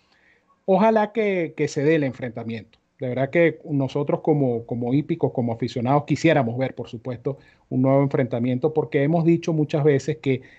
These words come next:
estas generaciones últimamente de tresañeros son tan débiles que, que los vemos en el Kentucky Derby y después no los vemos competir, eh, juntos, sino que van saliendo nuevos protagonistas, etcétera. Ojalá que estos tres caballos participen en el Haskell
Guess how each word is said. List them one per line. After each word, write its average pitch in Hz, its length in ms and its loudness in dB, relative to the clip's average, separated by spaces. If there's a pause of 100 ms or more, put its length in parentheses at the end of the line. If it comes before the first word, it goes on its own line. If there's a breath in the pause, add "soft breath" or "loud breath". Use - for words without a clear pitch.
estas 147 340 0
generaciones 143 640 0
últimamente 135 600 0
de 135 100 2
tresañeros 120 540 -2
son 139 140 2
tan 131 220 2
débiles 131 400 4
que, 120 380 -2
que 120 360 -4
los 127 200 2
vemos 143 300 6
en 151 60 6
el 135 120 2
Kentucky 127 380 0
Derby 143 240 4
y - 20 6
después 131 320 0
no 156 100 4
los 156 140 4
vemos 156 240 2
competir, 135 640 -2 (340 soft breath)
eh, 113 500 -4
juntos, 156 480 4
sino 123 220 -2
que 127 100 -4
van 131 140 2
saliendo 151 400 2
nuevos 143 260 2
protagonistas, 135 680 -2
etcétera. 117 400 -8
Ojalá 175 260 4
que 175 80 0
estos 160 200 -2
tres 139 160 -4
caballos 139 260 0
participen 135 560 -4
en 127 80 0
el 113 80 -8
Haskell 156 360 0